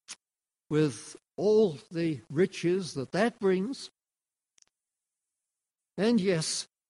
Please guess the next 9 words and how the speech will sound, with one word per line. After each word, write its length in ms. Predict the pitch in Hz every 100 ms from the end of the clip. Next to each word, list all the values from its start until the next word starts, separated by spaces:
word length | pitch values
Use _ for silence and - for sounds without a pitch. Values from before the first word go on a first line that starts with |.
| _
there's 200 | 175 170
a 60 | 170
prospect 840 | - 214 185 - 185 170 - - 156
of 180 | 147
a 100 | 131
second 500 | 131 - 262 247 233
coming 480 | - 214 190 175 185 - _ _ _ _ _ _ _ _ _ _
at 180 | 202 220
which 420 | 220 214 - -